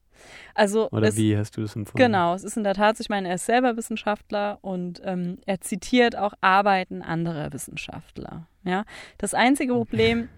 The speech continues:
Speaker 1: ich weiß nicht so recht, ob die noch ganz so state of the art sind. Ich meine, wir wissen, äh, Seite bis zweihundert irgendwo Konditionierung.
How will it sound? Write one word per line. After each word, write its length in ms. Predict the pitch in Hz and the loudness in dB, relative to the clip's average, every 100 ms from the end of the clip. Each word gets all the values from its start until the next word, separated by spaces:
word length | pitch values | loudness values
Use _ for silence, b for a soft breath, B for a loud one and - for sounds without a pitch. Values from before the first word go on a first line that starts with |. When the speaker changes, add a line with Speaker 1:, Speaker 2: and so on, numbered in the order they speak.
| - | -12
Speaker 1:
ich 200 | - - | -10 -6
weiß 260 | 262 349 254 | -6 -4 -6
nicht 140 | 262 | -4
so 120 | 240 | -2
recht, 240 | 220 247 - | 0 0 -2
ob 140 | 202 | -6
die 100 | 214 | -4
noch 220 | 208 196 | -4 -2
ganz 240 | 202 220 202 | -2 -2 -4
so 100 | 202 | -6
state 360 | - 214 220 | 0 2 2
of 100 | 196 - | -2 -6
the 100 | - | -8
art 300 | - 262 262 | -2 0 0
sind. 180 | 254 220 | -2 -4
Ich 100 | - | -2
meine, 260 | 208 202 - _ _ _ - 95 135 | -2 -2 -10 _ _ _ -20 -16 -4
wir 240 | 208 196 | 0 2
wissen, 480 | 233 262 240 233 - | 2 0 -2 -4 -8
äh, 380 | 147 143 147 180 | -16 -16 -12 0
Seite 500 | 208 208 208 208 190 | 6 6 6 2 2
bis 220 | 208 - | -4 -4
zweihundert 640 | - 202 214 220 226 214 _ - - | 2 4 4 4 4 2 _ -20 -6
irgendwo 680 | 202 214 208 196 202 196 196 | 2 2 2 0 0 0 -4
Konditionierung. 1120 | - 196 202 190 196 190 202 226 220 226 226 | 0 2 0 -6 -8 -4 0 2 2 0 -2